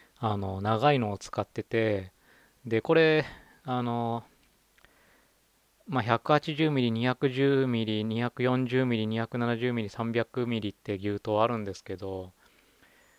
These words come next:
まあ、どれぐらいがいいんですかね。なんか、百八十、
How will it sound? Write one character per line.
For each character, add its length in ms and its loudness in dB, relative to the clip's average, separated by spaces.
ま 220 -8
あ、 40 -6
ど 160 -6
れ 80 -8
ぐ 120 -12
ら 140 -8
い 40 -8
が 100 -6
い 60 -8
い 40 -8
ん 160 -8
で 120 -8
す 100 -16
か 140 -6
ね。 420 -8
な 180 -4
ん 60 -6
か、 300 -6
百 340 -6
八 220 -4
十、 480 -2